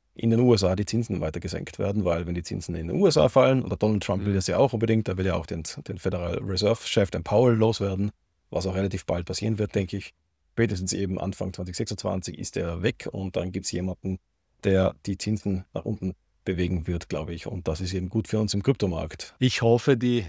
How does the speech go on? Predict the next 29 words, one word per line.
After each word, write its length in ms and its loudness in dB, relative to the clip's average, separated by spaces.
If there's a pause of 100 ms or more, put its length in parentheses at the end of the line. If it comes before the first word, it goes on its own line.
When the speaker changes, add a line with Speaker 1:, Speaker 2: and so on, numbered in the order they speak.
Speaker 2:
E 180 -4
Z 200 -2
B 180 -4
hat 120 -4
sich 180 -12
nicht 220 -10
verschätzt, 580 -6
dass 120 -4
sie 100 -4
nicht 180 -6
die 80 -2
Zinsen 400 -4
so 160 -4
früh 320 6
gesenkt 760 4
haben, 280 -2
dass 160 -8
sie 80 -8
jetzt 320 -8
halt 240 -4
wieder 280 -4
erhöhen 360 -4
müssen 340 -2
oder 180 -2
zumindest 680 -2 (420)
stagnieren 680 2
müssen 340 0
für 200 -6
zu 340 -4